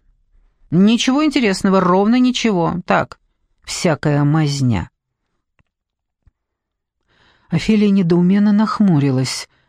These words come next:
Её крестный никогда ещё не хулил свои драгоценные архивы. "Интересно", промолвила она, — "неужели это до такой степени страшно?"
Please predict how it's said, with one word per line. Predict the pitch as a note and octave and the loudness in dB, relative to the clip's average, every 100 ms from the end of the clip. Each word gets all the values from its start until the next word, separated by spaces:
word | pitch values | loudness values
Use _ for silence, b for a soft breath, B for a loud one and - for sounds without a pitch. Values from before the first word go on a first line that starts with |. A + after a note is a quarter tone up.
| _ - | _ -4
Её | D#3 | -2
крестный | E3+ F3+ F#3+ F3 F#3+ | 0 0 0 0 0
никогда | F3+ E3 D#3+ D3+ | 0 0 -2 0
ещё | F#3 F3 - | 0 0 0
не | E3+ | 0
хулил | E3 - F3 D#3+ F#3+ | 0 0 0 0 0
свои | F#3+ - D#3+ | -2 -2 0
драгоценные | F3 F3 F3+ F3 G3 F#3+ G3 | 0 0 -2 -2 -2 0 0
архивы. | G3+ - D#3+ A2 B2+ _ _ _ _ _ _ _ _ - | -2 -2 -4 -4 -8 _ _ _ _ _ _ _ _ -10
"Интересно", | C3 F3 D#3+ C3+ A#2 - G#2 G2+ - B B B - | -6 -2 0 0 -2 -4 -6 -6 -12 B B B -4
промолвила | F3 F3 E3 D3+ D#3 D#3+ | 0 2 0 0 0 0
она, — | D#3 D3+ | 0 0
"неужели | D#3 E3+ F3+ C4 C4+ | 0 0 0 0 -2
это | - | -2
до | F#3+ F3+ | -2 0
такой | E3+ E3+ - A#3 | -2 -4 0 -2
степени | - - - F#3 F3+ F#3 | -2 -6 -2 -2 -2 -2
страшно?" | F#3 - - C#3+ - - A2 A2 | -4 -6 -6 -4 -4 -6 -8 -12